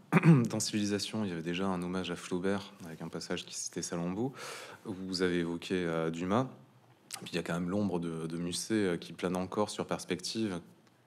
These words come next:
qui planait déjà aussi sur Civilisation, parce que le personnage de Lorenz Shaw,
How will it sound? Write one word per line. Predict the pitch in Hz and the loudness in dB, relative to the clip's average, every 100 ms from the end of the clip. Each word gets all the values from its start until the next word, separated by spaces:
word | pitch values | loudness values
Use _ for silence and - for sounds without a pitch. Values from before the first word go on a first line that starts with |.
| - | -10
qui | 117 | -8
planait | 110 113 113 | 2 4 4
déjà | 110 107 113 | 4 2 4
aussi | 107 92 - | 4 2 -4
sur | 92 - 87 82 | -6 -6 -6 -4
Civilisation, | - 82 82 82 90 - | -6 -6 -6 -4 -4 -2
parce | 156 - | -4 -6
que | |
le | - | -12
personnage | 82 - 85 82 | -10 -4 -4 -2
de | |
Lorenz | 85 90 90 | -2 -2 -2
Shaw, | 90 - 101 | -4 -2 -4